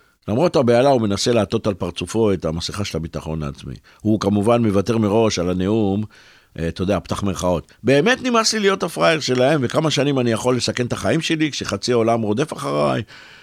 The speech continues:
המנהיגים של הארגון שלי, הם עושים כל שבועיים גיחה לאיזה מלון בטהרן או בדובאי או ברומא, ואני תקוע בנפולי עם קבוצה של טיפשים."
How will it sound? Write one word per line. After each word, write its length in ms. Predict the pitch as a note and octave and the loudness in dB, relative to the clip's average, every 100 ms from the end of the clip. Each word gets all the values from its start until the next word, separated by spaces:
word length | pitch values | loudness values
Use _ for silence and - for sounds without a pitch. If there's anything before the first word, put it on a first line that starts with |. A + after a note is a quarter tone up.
| - - | -20 -4
המנהיגים 600 | G#2 G2+ G#2 A2 A2 C#3+ | 0 2 2 2 2 0
של 140 | - | 2
הארגון 340 | A#2 G2+ A#2 F3+ | 2 2 2 0
שלי, 420 | G#3 G#3 E3+ C3 | 0 2 2 2
הם 60 | A2+ | 0
עושים 260 | G#2+ A2+ | 0 -2
כל 140 | G#2+ G#2+ | -2 -2
שבועיים 300 | G2+ G#2 G#2 | 0 0 0
גיחה 280 | F#2 G#2 | -2 0
לאיזה 280 | G#2 F#2+ F2+ | 2 2 2
מלון 260 | F2 F#2+ G2 | 0 0 0
בטהרן 420 | F#2+ F2+ E2+ G2 | 0 0 0 0
או 60 | F2 | 0
בדובאי 480 | E2 E2 F#2+ D#3 | 0 0 2 2
או 80 | A2+ | 2
ברומא, 500 | E2+ F2 D3 D#3 D#3 A2 | 0 -2 0 0 0 0
ואני 220 | G2+ C3+ | -2 -2
תקוע 280 | A#2+ A2+ G#2 | -4 -4 -2
בנפולי 460 | G2+ C3+ D3+ C#3 | -2 -2 -2 -2
עם 80 | B2 | -4
קבוצה 280 | G2+ G2 G#2 | -4 -4 -4
של 140 | F#2+ | -6
טיפשים." 380 | D#2+ E2 - B1+ | -8 -10 -10 -12